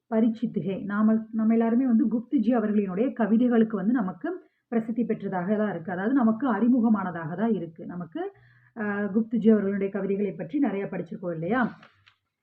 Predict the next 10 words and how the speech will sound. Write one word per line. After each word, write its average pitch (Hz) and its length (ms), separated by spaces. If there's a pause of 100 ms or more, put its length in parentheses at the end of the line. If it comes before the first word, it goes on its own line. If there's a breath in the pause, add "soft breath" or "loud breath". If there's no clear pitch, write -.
(260)
மைதிலி 226 440
சரண் 196 260
குப்த் 165 200
அவர்களினுடையது. 165 840 (120)
இஸ் 254 300
நிபந்த் 233 460
சே 226 360
ஹமே 208 460
உன்கே 247 580
வியக்தித்துவ 262 1080